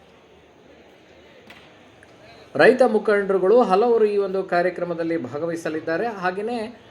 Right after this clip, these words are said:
ಮಂತ್ರಿಮಂಡಲದ ಎಲ್ಲ ಮಂತ್ರಿಗಳು ಕೂಡ ಭಾಗವಹಿಸುವ ಒಂದು ನಿರೀಕ್ಷೆ ಇದೆ ವೀಕ್ಷಕರೇ.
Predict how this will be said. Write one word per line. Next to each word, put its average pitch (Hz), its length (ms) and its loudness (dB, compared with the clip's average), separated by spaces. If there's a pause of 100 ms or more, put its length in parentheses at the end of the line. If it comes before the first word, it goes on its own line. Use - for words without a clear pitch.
(300)
ಮಂತ್ರಿಮಂಡಲದ 233 760 -2
ಎಲ್ಲ 226 540 2
ಮಂತ್ರಿಗಳು 202 420 -2
ಕೂಡ 196 180 -2
ಭಾಗವಹಿಸುವ 170 800 -2
ಒಂದು 151 220 -8
ನಿರೀಕ್ಷೆ 160 520 -4
ಇದೆ 143 280 0
ವೀಕ್ಷಕರೇ. 135 840 -6